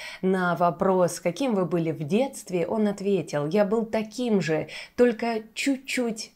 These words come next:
поменьше». Когда я смотрю на Илона, я вижу взрослого, скромного, стеснительного ребёнка. И, безусловно,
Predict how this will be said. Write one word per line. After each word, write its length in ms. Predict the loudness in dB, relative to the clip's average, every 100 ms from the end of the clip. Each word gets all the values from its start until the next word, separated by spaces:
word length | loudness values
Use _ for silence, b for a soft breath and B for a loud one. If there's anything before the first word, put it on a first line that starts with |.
| _
поменьше». 800 | 0 2 2 0 -2 -6 -8 -10 -12 _
Когда 220 | 6 8
я 120 | 8
смотрю 380 | 8 2 2 4
на 220 | 6 6
Илона, 460 | 4 2 4 6 6
я 200 | 6 4
вижу 280 | 2 0 0
взрослого, 880 | 0 0 2 0 -2 -2 -2 -2 -6 b
скромного, 800 | -10 -4 2 4 4 2 0 -6
стеснительного 880 | -6 -6 -2 2 2 2 -2 0 -2
ребёнка. 640 | -2 -2 -4 -6 -10 -10 B B -2
И, 280 | 4 4
безусловно, 960 | 4 4 2 0 -4 -2 0 0 0 -2